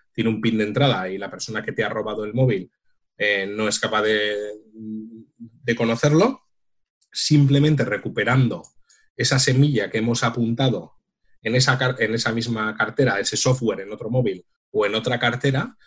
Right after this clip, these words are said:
recuperaríamos el control de nuestros Bitcoin. Como hemos dicho antes, los Bitcoin están en la red. Cada nodo tiene, eh, el ucho, donde están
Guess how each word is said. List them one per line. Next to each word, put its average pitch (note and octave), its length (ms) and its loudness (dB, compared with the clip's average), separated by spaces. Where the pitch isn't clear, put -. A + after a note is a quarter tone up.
recuperaríamos A2 800 0
el A#2 80 -2
control A#2 340 2
de B2+ 80 4
nuestros G2 380 -10
Bitcoin. C#3+ 560 -10
Como G#2+ 160 -8
hemos A2+ 160 -4
dicho A#2 200 -4
antes, D3+ 280 0
los G2+ 180 -8
Bitcoin C3+ 380 -2
están C3+ 360 -2
en A2 140 -2
la G2+ 120 4
red. G#2 240 0
Cada G2+ 240 -6
nodo G#2+ 300 -6
tiene, A2 520 -4
eh, - 60 -18
el G#2 260 2
ucho, C#4+ 300 0
donde G#2 400 0
están G#2+ 800 -4